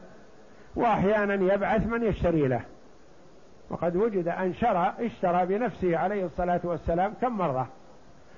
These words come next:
فذهب عروة رضي الله عنه واشترى من الجلب شاتين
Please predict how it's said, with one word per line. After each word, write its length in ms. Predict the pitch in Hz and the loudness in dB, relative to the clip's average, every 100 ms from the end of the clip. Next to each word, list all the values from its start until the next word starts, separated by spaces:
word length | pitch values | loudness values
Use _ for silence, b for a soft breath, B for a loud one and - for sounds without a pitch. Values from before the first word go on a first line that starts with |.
| B - | B -2
فذهب 420 | 220 247 196 208 | 2 2 2 2
عروة 440 | 190 202 208 190 | 0 2 2 2
رضي 240 | 175 185 180 | 2 2 0
الله 360 | 170 170 156 | 0 0 2
عنه 260 | 160 220 208 - B B B B | 0 0 -4 -12 B B B B
واشترى 640 | 214 240 - 208 202 190 190 | -4 -4 -2 -2 2 2 0
من 200 | 196 220 | -2 0
الجلب 920 | 190 190 180 214 202 175 185 240 254 - - | 0 0 0 0 2 2 2 -4 -6 -12 -2
شاتين 580 | 202 170 - 160 131 | 0 0 0 -2 -2